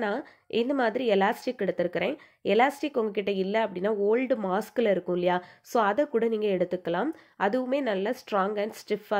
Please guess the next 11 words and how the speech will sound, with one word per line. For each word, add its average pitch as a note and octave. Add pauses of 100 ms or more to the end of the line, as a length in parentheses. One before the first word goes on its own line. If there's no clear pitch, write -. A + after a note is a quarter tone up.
தான் G3+
நிக்கும், A3+ (360)
so -
அது A3
யூஸ் A#3+
பண்ணிக்கோங்க. F3+ (500)
இப்போ A3+ (280)
ரெண்டு C4
சைடுமே G3+
இந்த G#3+
மாதிரி F3